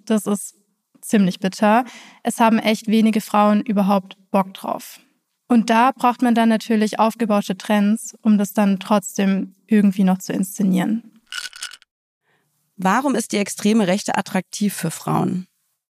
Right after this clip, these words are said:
Speaker 1: Männer und Frauen sind also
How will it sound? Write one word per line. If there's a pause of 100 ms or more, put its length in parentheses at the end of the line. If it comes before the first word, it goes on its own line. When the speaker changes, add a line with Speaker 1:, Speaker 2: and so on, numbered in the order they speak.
(1700)
Speaker 1:
Männer
und
Frauen
sind
also